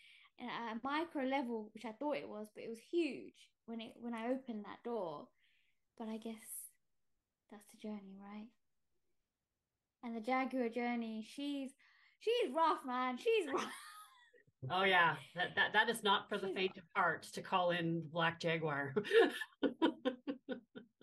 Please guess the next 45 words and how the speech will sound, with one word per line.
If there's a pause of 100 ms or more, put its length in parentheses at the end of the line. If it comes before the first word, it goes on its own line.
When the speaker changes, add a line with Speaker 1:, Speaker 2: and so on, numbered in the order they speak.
(680)
Speaker 1:
She (100)
came
in.
I
remember
coming
back (300)
to
London,
and
she
came.
She
was
there.
She's
like, (440)
"I've
been
with
you
since
you
were
in
Mexico. (260)
I
know
you
were
traveling
with
other
Jaguars,
but
don't
forget,
I'm (320)
here
right
now
in
front
of
you."